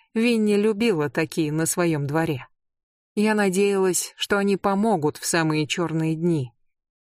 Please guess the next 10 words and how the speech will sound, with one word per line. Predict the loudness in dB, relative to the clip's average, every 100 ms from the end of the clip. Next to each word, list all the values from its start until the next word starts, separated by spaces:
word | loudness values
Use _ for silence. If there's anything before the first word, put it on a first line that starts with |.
| _
Мне | 0 2 2
показалось, | 2 2 2 2 2 0
что | -2 0 0
задача | 2 0 0 -2
превратить | 0 0 0 0 -2 -2
сухие | -2 -2 0
семечки | 0 0 0 0 0 -2
в | -2
буйную | -2 0 2 2
растительность | 0 -2 -4 -2 0 0 0 -4